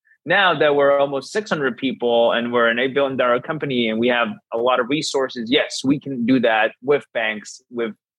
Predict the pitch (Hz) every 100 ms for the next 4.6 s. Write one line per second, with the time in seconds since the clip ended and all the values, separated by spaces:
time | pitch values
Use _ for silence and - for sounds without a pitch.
0 | - - 113 117 117 120 98 107 110 110
1 | - - - - - 113 107 107 113 120
2 | 120 113 101 113 110 110 113 127 139 208
3 | 190 170 147 131 120 - _ _ - 120
4 | 113 110 104 87 110